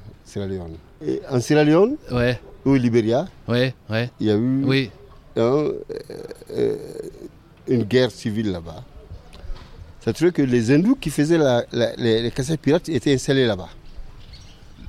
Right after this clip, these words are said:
Speaker 1: Donc, à cause de la guerre, les cassettes pirates ne venaient plus par là.
Speaker 2: Ah.
Speaker 1: Donc, Mali Cassette a produit le maximum. Moussangari a fait cent mille ventes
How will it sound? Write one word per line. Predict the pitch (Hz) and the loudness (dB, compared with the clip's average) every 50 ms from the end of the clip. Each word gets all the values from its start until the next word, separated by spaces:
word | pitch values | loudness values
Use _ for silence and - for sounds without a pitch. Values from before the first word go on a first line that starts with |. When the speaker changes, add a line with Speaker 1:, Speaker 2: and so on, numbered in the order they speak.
| - - - | -16 -8 0
Speaker 1:
Donc, | 123 131 151 | 2 2 2
à | 135 113 | 2 0
cause | - - 165 156 | 0 -2 -4 0
de | 147 | 0
la | 127 123 | 0 0
guerre, | 120 165 214 339 339 - - - - - - - - - - - - - | 2 0 0 0 -2 -6 -10 -18 -20 -20 -20 -20 -20 -20 -20 -20 -12 -4
les | 127 120 | -2 -2
cassettes | 117 - 151 147 - 202 180 | 0 0 -2 -2 0 -2 -2
pirates | - 156 156 160 - - | 2 0 0 2 2 0
ne | 131 | 0
venaient | 113 123 120 123 | 2 2 0 0
plus | 120 151 156 | -4 -8 -12
par | - - 107 | -6 -6 -6
là. | 104 107 107 104 98 - - - - | -4 -4 -6 -8 -10 -14 -20 -14 -8
Speaker 2:
Ah. | 107 127 160 190 196 175 135 | -4 -2 0 0 0 0 -2
Speaker 1:
Donc, | 110 117 135 131 131 | 0 2 2 4 4
Mali | 139 175 190 | 2 0 2
Cassette | - 196 170 - - - - - - - - - - - - - - - | 0 -2 0 0 -2 -2 -4 -6 -16 -20 -20 -20 -20 -20 -20 -20 -10 -4
a | - 123 | -4 -4
produit | - - 156 170 202 | -2 -2 0 2 4
le | 190 156 131 | 4 4 4
maximum. | 127 151 180 180 - - 233 254 269 262 - - - - - - - - - - | 4 4 2 0 -2 -2 -2 -2 -2 -4 -6 -12 -20 -20 -20 -20 -20 -20 -2 2
Moussangari | 156 160 147 - 143 143 139 139 | 2 2 4 4 2 4 4 2
a | 113 | 2
fait | - 117 | 0 -2
cent | - - - 160 | -6 -2 -2 0
mille | 180 190 160 | 0 0 0
ventes | 147 190 226 226 - - - - - | 0 -2 -2 -2 -6 -14 -18 -18 -20